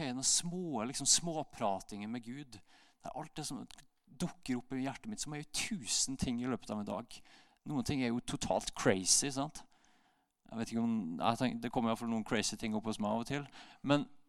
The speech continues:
men ok, jeg kan få legge det fram for Gud. Jeg kan få legge det fram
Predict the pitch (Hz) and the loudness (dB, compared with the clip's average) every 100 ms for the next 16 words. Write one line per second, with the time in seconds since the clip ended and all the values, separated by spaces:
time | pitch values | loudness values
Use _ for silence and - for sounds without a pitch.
0 | - 139 131 143 185 120 - - _ _ | -4 -2 0 0 -2 -4 -8 -20 _ _
1 | - - 170 190 165 107 104 123 120 - | -20 -10 -6 -6 -6 -8 -10 -10 -10 -10
2 | 110 - - - _ _ - 110 131 123 | -14 -16 -20 -20 _ _ -16 -14 -10 -10
3 | 101 104 107 | -10 -12 -14